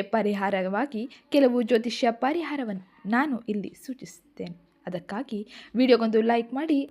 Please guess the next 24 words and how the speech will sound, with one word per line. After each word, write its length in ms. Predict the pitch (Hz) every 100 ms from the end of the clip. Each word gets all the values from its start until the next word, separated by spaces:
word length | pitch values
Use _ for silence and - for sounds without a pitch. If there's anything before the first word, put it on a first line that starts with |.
| -
ಚಾನಲ್ಗೆ 440 | 311 285 233 202 202
ಸಬ್ಸ್ಕ್ರೈಬ್ 560 | 294 277 - 220 202 190
ಮಾಡ್ಕೊಳ್ಳೋದನ್ನ 600 | 190 190 247 294 220 - _
ಮರಿಬೇಡಿ. 460 | 311 247 - 185 - _ _ -
ಹಾಗೆ 320 | - 185 - - - -
ಗುರುವಿನ 340 | 240 254 226 226 -
ಅನುಗ್ರಹಕ್ಕಾಗಿ 800 | 269 294 226 185 - 180 180 190 - -
ಪ್ರತಿ 320 | - 247 247 233
ಗುರುವಾರದಂದು 880 | 190 233 277 277 233 190 185 175 - - -
ಅಥವಾ 280 | 269 254 190 247 - -
ಪ್ರತಿದಿನ 680 | - 254 247 220 190 277 269 - _ 233
ನೀವು 200 | 233 208
ಗುರು 260 | 202 226 214
ಸ್ತೋತ್ರ 400 | - 220 214 196 190
ಪಠಣೆ 420 | 240 269 339 330
ಮಾಡುವುದು 460 | 254 185 175 190 - _
ಅಥವಾ 280 | 220 294 202 220 - - 220
ಗುರು 200 | 254 247
ಮಂತ್ರ 260 | 226 220 220 214
ಜಪ 260 | 240 240 226
ಮಾಡುವುದರಿಂದಾಗಿ 1040 | 214 208 208 202 214 208 202 269 233 262 302 - -
ಅನೇಕ 360 | 233 277 285 254
ರೀತಿಯ 300 | 233 220 226
ಶುಭ 300 | 226 233